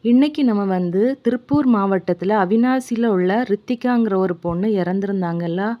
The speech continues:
அதை பத்தி நம்ம இந்த வீடியோல பார்க்கலாம். இந்த டாபிக் பத்தி பேசுறதே கொஞ்சம் கஷ்டமா தான் இருந்து,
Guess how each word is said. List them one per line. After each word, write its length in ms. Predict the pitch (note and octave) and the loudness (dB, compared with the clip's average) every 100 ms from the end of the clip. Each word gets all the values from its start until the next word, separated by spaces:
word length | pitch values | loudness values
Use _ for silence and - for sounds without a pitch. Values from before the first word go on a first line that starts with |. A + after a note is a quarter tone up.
| - | -6
அதை 240 | F#3+ F#3+ | -4 -4
பத்தி 260 | G3 F#3 A3+ | -4 -6 -2
நம்ம 280 | A3 F#3+ F3 | -2 -2 -4
இந்த 160 | F3 | -4
வீடியோல 480 | E3+ F3 F3 F#3 G3 G#3 | -4 -2 0 0 -2 -4
பார்க்கலாம். 600 | G3 D#3+ D#3 D#3 F3+ C4+ _ - - - _ _ _ _ _ _ _ | -6 -8 -8 -6 -4 -6 _ -20 -20 -20 _ _ _ _ _ _ _
இந்த 280 | A3+ A3+ A#3 A#3+ | -4 0 0 -2
டாபிக் 380 | A#3 A#3+ C#4 - | -4 -2 -6 -2
பத்தி 240 | B3 A#3+ | -2 -2
பேசுறதே 600 | A3+ A3 G#3 G#3+ G#3+ A#3 | 0 2 2 -2 0 0
கொஞ்சம் 260 | A#3 G#3 G3+ | 0 -2 -2
கஷ்டமா 520 | F#3 - - G#3+ G#3+ | -6 -8 -4 -2 -2
தான் 260 | G#3+ A3 | -2 -2
இருந்து, 300 | G3 F3+ E3+ | -2 -2 -2